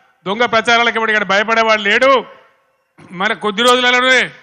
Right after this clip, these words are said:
ఎంత వైభవంగా బీఆర్ఎస్ వచ్చి మళ్ళీ ఎట్లా తెలంగాణను తీర్చిదిద్దుతుందో మీరే కళ్ళారా చూస్తారు, మళ్ళీ మీరే సలాములు కొట్టుకుంటూ వస్తారు.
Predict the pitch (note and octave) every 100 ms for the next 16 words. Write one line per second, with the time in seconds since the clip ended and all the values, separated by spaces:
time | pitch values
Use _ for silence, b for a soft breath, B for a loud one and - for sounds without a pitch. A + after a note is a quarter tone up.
0 | _ _ _ _ F#3 G3 A#3 A3+ A#3 B3
1 | B3 A#3+ A#3 A#3+ A#3+ A3 - B3 G3+ -
2 | - _ _ _ - G3 A#3+ A#3 A#3+ B3
3 | A#3 A#3+ A#3+ A#3 F#3+ A3+ G#3+ G#3 A3 G#3
4 | A#3+ C#4+ C4 - - _ _ - G3 A#3
5 | A3+ G#3+ A3 G#3+ G3 G#3 A3+ C4 C4 -
6 | _ _ _ _ F3+ A3+ A3 A3 C4 B3
7 | A3 A#3+ B3 B3 A3+ A#3 A3 G#3 A#3+ C#4+
8 | C#4